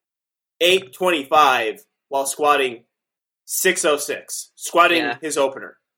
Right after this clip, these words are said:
Speaker 1: That is big. And be-, and it's because th-, that deadlift is rocking right now. Like, his deadlift looks on point. Even a strap deadlift where I'm like, okay, the strap deadlift for me, I don't, you know, Steve can say, I, I mean, and Steve would have better answers for this because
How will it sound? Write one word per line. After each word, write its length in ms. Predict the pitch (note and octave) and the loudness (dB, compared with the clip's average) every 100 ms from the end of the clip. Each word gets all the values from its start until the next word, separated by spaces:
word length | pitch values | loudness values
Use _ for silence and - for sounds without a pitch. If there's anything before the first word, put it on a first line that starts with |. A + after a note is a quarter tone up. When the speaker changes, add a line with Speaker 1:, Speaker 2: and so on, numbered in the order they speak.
| _ _ _ E3 | _ _ _ 2
Speaker 1:
That 220 | F#3 G#3+ | 6 6
is 140 | F4+ | 4
big. 300 | C#3+ C#3+ G#2 - _ D3 | 2 2 2 -10 _ -2
And 440 | D3+ D3+ C#3+ C3+ _ | 0 0 -2 -8 _
be-, 140 | D#3+ | -4
and 120 | D3 D3 | -2 0
it's 260 | D3 C#3+ | 0 -4
because 760 | - C#3 F3 F3 E3 C#3+ - - _ _ _ _ _ _ - | -6 -12 -2 2 2 -2 -10 -12 _ _ _ _ _ _ -6
th-, 140 | D3 | -2
that 260 | D#3+ D#3+ - | 0 0 2
deadlift 460 | E3+ F3 D#3+ C3+ - | 2 2 0 -2 -4
is 280 | D3+ C3 A#2 | -10 -10 -12
rocking 420 | A#2+ B2+ C#3 C#3 A2+ | -6 0 0 -2 -8
right 220 | G#2 G2+ | -12 -14
now. 120 | G2 - | -20 -14
Like, 180 | B2+ B2+ | -6 -4
his 240 | D3 C#3+ C3 | -4 -8 0
deadlift 500 | D#3+ F3 D#3 C#3+ - | 2 4 2 0 -2
looks 440 | D3 D3+ C3+ - - _ _ - | 0 0 0 -8 -14 _ _ -2
on 340 | D#3 G#3+ G3 | 4 4 2
point. 360 | F3 D#3+ D#3 C#3+ | 0 0 0 -2
Even 240 | F3+ B3 | -6 0
a 60 | G3 | -2
strap 380 | - E3 F#3+ F#3 | 2 4 4 2
deadlift 400 | A3+ A3+ A#3 F3 | -2 -2 -2 -2
where 160 | D#3+ | 0
I'm 80 | D3+ | 0
like, 240 | C#3+ - - _ _ _ _ - | 0 -4 -10 _ _ _ _ 2
okay, 300 | D#3+ D#3+ D3 | 4 4 0
the 100 | D3 | 0
strap 360 | - G3+ G3 | 2 2 4
deadlift 320 | G3+ G3 G3+ | 2 2 0
for 140 | G3+ G#3+ | 0 -2
me, 240 | D#3+ E3 | -2 -2
I 140 | D3+ C#3 | 0 0
don't, 180 | D3 C#3+ | -2 -4
you 80 | C3 | -4
know, 120 | C3 | -6
Steve 380 | C3 - B2+ C3 | -6 -10 -8 -8
can 160 | C#3 B2 | -10 -14
say, 220 | - C3+ | -6 -2
I, 260 | B2+ C3+ C3+ | 0 0 -4
I 80 | C3 | -6
mean, 200 | B2+ B2 | -12 -10
and 180 | C3 C3 | -10 -8
Steve 220 | - G#3 | -4 2
would 100 | E3+ | 4
have 120 | D3+ | 4
better 160 | D3 C3 | 2 0
answers 380 | C#3 C#3+ A#2+ - | -2 -4 -10 -16
for 100 | A2+ | -12
this 180 | A2+ | -12
because 460 | - A#2 A#2 A2 - | -14 -12 -12 -12 -16